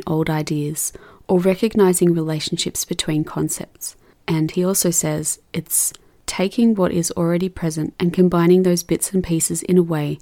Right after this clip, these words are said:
that has not been done previously. Chase Jarvis, author of Creative Calling, says creativity is the practice of combining or rearranging two or more unlikely things in new and useful ways. I like this, but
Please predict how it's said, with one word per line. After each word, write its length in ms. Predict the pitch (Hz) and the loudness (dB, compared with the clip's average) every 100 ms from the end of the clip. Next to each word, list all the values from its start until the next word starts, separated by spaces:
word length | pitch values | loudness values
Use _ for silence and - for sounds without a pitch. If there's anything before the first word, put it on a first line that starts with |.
| - | -4
that 100 | 175 | 0
has 140 | 170 | 2
not 220 | 175 165 - | 2 0 0
been 200 | 160 156 | 0 0
done 260 | 151 151 | -2 -4
previously. 760 | 151 156 151 151 - - 151 - _ _ _ _ | -4 -6 -4 -4 -6 -8 -10 -14 _ _ _ _
Chase 320 | - 196 180 | -2 0 0
Jarvis, 640 | - 170 165 185 226 - - | 2 0 2 0 -2 -4 -2
author 280 | 185 175 180 | -2 0 -2
of 140 | 170 | -4
Creative 500 | - 180 170 170 175 | -6 -4 -2 -2 -6
Calling, 480 | - 170 156 151 165 _ - | -4 -2 -2 -4 -6 _ -8
says 380 | - 175 160 | -4 -2 -2
creativity 640 | - 185 180 175 180 170 165 | -4 0 0 0 -2 -2 -2
is 440 | 160 160 165 - - - - - | -2 -4 -4 -6 -8 -20 -14 -6
the 80 | 175 | -4
practice 560 | - 190 - 247 - | -2 -2 0 0 0
of 140 | 180 - | -2 0
combining 640 | 175 175 165 165 165 156 | 2 2 2 4 4 2
or 160 | - 165 | 0 0
rearranging 760 | 165 175 175 156 156 156 156 | 2 2 2 2 0 0 -2
two 280 | 156 - 208 | -4 -2 0
or 80 | 202 | 2
more 240 | 170 156 - | 2 0 0
unlikely 560 | 185 185 160 - 175 | 2 2 0 -6 -12
things 520 | - 180 170 160 - - | -6 -2 -2 -2 -8 -2
in 180 | 180 170 | 0 2
new 240 | 160 170 - | 0 -2 0
and 140 | 175 | 0
useful 380 | 160 - - 165 | 0 -4 -6 -4
ways. 560 | 156 151 180 180 - - _ _ _ _ _ | -4 -6 -8 -12 -14 -16 _ _ _ _ _
I 100 | - | 0
like 320 | 196 196 214 - | 2 2 0 -4
this, 420 | 175 - - - - - - _ _ - | -6 -2 -4 -4 -16 -20 -20 _ _ 2
but 560 | 175 170 - - - | 2 2 -4 -8 -8